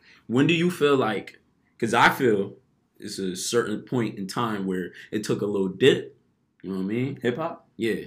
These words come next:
Speaker 2: That's a whole other show, but let's go.
Speaker 1: But, but you know what I'm saying? It took, like, a little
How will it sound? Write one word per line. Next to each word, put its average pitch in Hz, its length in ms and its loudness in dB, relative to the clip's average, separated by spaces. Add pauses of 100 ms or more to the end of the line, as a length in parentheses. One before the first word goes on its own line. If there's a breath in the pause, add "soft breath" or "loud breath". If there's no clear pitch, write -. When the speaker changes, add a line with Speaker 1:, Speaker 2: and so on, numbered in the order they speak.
(560)
Speaker 2:
That's 113 180 -6
a 107 40 -10
whole 101 180 -4
other 92 160 -8
show, 98 300 -10 (120)
but 95 300 -10
let's - 80 -14
go. 101 180 -8
Speaker 1:
But, 131 380 0 (560)
but 98 180 -6
you 110 80 0
know 113 60 -2
what 117 80 -2
I'm 117 60 -4
saying? 123 300 -2
It 110 120 -4
took, 110 160 -4
like, 104 160 -2
a 104 40 0
little 101 220 0